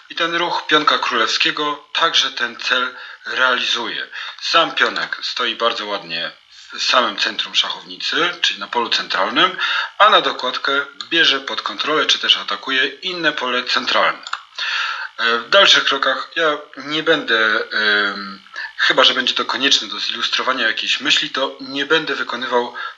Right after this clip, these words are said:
posunięć od strony czarnych. E, jeżeli czarne stoją w miejscu, czy nie przeciwdziałają naszym dalszym zamiarom, to w kolejnym kroku, e, idziemy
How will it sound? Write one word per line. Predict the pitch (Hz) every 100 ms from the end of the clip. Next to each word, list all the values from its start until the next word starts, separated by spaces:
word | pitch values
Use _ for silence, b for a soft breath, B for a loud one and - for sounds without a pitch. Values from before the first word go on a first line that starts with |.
| - -
posunięć | - 143 131 127
od | 127
strony | - 127 123 120
czarnych. | 117 101 - - - B B B B B B B
E, | - 110 113 -
jeżeli | 135 151 180 175 135 92 85 - - B B B B - - -
czarne | 156 139 113 101 90 - _ _ 120 107 110
stoją | - 175 151 135
w | 120
miejscu, | 123 123 - 135
czy | 127 131 123 127
nie | 135 160
przeciwdziałają | 170 - - 123 - 123 139 110 98 - _ _
naszym | 110 117 113 104
dalszym | 135 143 101 101
zamiarom, | 110 101 104 120 165 - B B B B B -
to | 180 180 - 127
w | -
kolejnym | - 175 180 143 135
kroku, | 131 135 139 143 - B B B 117
e, | 120 120 -
idziemy | 151 156 151 147 151